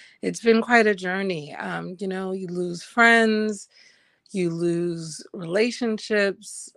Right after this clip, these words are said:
um, but then you gain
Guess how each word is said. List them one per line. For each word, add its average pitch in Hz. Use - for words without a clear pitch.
um, 156
but 196
then 185
you 185
gain 180